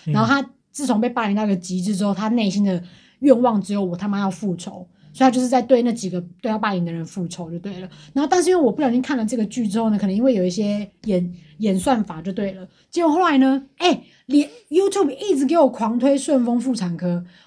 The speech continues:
Speaker 2: 哇塞，我整个笑烂。《顺风妇产科》真的很好看欸，我只能说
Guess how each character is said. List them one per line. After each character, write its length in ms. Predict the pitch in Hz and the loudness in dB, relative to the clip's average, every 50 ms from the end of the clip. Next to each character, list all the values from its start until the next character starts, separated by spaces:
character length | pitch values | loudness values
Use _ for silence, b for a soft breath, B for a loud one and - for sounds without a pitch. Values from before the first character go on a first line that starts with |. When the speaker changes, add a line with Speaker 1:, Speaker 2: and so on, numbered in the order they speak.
| b - | b -2
Speaker 2:
哇 140 | 370 359 | 0 0
塞， 220 | 330 320 285 247 233 | 2 2 2 2 2
我 100 | 262 302 | 2 2
整 80 | 302 | 2
个 80 | 262 226 | 0 0
笑 220 | 214 - 269 233 | 0 0 -2 -2
烂。 160 | 226 226 220 214 | -2 -2 -4 -4
《顺 120 | - 294 294 | -2 -2 -2
风 100 | 302 302 | 0 2
妇 60 | 285 | 2
产 120 | 226 214 | 0 0
科》 40 | 233 214 | 0 -2
真 80 | 254 | 0
的 80 | 247 214 | 0 0
很 80 | 202 | 0
好 140 | 190 185 165 | 0 -2 -4
看 180 | - - 180 175 | -6 -8 -10 -10
欸， 80 | 180 - 214 | -8 -4 -2
我 100 | 262 320 | -2 0
只 120 | - 285 | 2 2
能 100 | 254 247 | 2 2
说 220 | 240 285 294 294 | 2 0 0 -2